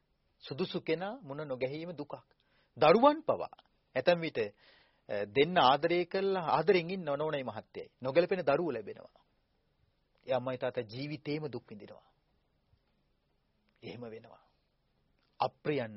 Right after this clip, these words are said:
අපිට ලැබෙනවා, මුණ ගැහෙනවා. මේක තමයි අවබෝධ කරන්න කිව්වේ. මේ හැම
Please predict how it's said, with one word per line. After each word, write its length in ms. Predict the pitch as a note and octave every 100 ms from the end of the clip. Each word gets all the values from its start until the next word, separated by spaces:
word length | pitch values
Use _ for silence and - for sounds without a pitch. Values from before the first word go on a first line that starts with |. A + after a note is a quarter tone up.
| F#2
අපිට 280 | G#2+ - A2
ලැබෙනවා, 460 | A2 A2+ C3+ A2 A2
මුණ 200 | B2+ C#3+
ගැහෙනවා. 460 | A2+ G2+ - - _ _ _ _ _ _ _ _ -
මේක 220 | D#3+ F#3
තමයි 300 | F3+ E3+ D#3
අවබෝධ 340 | C#3 C3+ C3+
කරන්න 260 | C3+ B2 A2
කිව්වේ. 360 | G#2 E2 - _ _ _ _ _ _ _ _ _ _ _ _ -
මේ 180 | C3+ C3+
හැම 240 | - C#3